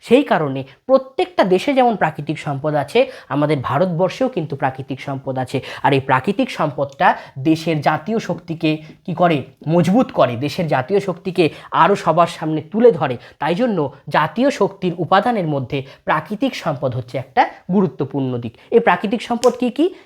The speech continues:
কৃষিজ সম্পদ, খনিজ সম্পদ, বনজ সম্পদ, প্রাণীজ সম্পদ, আহ, মৃত্তিকার উর্বরতা, এই সমস্ত দিকগুলোকে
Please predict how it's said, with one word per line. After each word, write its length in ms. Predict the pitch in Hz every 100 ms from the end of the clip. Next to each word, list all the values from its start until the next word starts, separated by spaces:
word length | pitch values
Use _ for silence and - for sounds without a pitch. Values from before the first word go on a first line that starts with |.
| _
কৃষিজ 340 | 185 - 170
সম্পদ, 460 | 147 - 127 117 220 - _ -
খনিজ 320 | 247 294 214
সম্পদ, 480 | - 147 135 180 277 - _ 151
বনজ 340 | 202 294 220
সম্পদ, 480 | 180 143 135 208 262 - _
প্রাণীজ 320 | - 254 311
সম্পদ, 500 | 285 - 156 151 214 247 - - -
আহ, 180 | 165 156
মৃত্তিকার 560 | 190 262 - 302 294 247
উর্বরতা, 640 | 254 269 254 202 190 196 -
এই 180 | 277 381
সমস্ত 440 | - 359 349 349
দিকগুলোকে 580 | 220 214 160 170 160 -